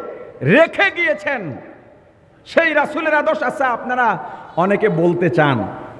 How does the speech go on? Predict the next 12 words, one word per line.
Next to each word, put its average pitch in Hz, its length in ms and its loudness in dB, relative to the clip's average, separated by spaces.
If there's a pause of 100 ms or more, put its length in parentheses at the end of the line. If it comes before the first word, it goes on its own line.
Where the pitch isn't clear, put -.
(500)
যে 196 200 6
ইসলাম 240 540 2
বা 214 140 6
হুজুররা 185 640 2 (420)
ক্ষমতায় 196 540 2
এলে, 180 440 4 (360)
প্রতিনিধি 214 520 2
হলে 180 360 4 (260)
কি 294 120 0
অবদান 262 380 2
রাখবে 214 280 -2
সমাজে, 175 480 0